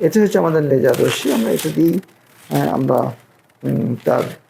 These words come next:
পিএলআইডির, আহ, চিকিৎসাটা করব। দোয়া করবেন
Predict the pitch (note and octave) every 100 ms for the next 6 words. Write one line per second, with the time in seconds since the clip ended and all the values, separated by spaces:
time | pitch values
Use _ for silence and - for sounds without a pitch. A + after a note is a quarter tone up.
0 | _ - - D#3+ D3 C#3 A#2+ F#2 - -
1 | _ - C3+ C3+ C#3 C3 A2+ A#2+ - -
2 | C3+ C3 - _ _ _ _ _ _ -
3 | - - - - - C#3+ D3 D#3+ F#3 G3